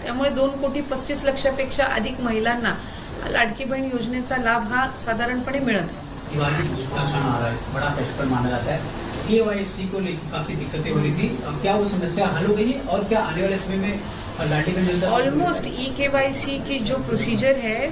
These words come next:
Speaker 1: वो सिर्फ उन्हें लाडली बहन के लिए ही नहीं, वो, अ, अ, उसके अलावा भी जब जब गवर्नमेंट के कोई स्कीम्स होंगे तो उसमें भी इसका बेनिफिट ये उनको होने वाला है। और तकरीबन चार से पाँच लाख महिलाएं रोज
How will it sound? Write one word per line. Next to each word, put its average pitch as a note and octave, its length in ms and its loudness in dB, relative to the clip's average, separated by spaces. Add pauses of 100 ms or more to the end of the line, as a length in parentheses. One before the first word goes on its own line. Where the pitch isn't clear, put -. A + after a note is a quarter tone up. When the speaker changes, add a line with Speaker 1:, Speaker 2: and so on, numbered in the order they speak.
(100)
Speaker 1:
वो C4+ 160 2
सिर्फ D4+ 480 -2
उन्हें C4 260 0
लाडली G3 340 2
बहन B3 300 -2
के C4 160 -4
लिए C#4 120 -2
ही C#4 80 -2
नहीं, C4+ 340 -2
वो, C#4 460 2
अ, A3 180 4 (560)
अ, G3+ 240 2
उसके A3 240 2
अलावा B3+ 520 4
भी E4 260 2
जब A#3+ 280 0
जब B3 500 4
गवर्नमेंट A3+ 500 -2
के C4 60 -2
कोई B3 320 -2
स्कीम्स B3 420 -2
होंगे A#3 280 0
तो C#4+ 140 -2
उसमें C4 380 2
भी D#4 160 4
इसका C#4 220 2
बेनिफिट G#3+ 500 2
ये A#3+ 60 2
उनको A3 300 0
होने F#3 260 0
वाला E3+ 220 2
है। F3 420 0 (440)
और A3+ 260 2
तकरीबन C#4+ 600 2
चार B3+ 340 2
से D4 160 0
पाँच C4 420 0
लाख C4+ 200 2
महिलाएं A#3 600 0
रोज C4+ 600 4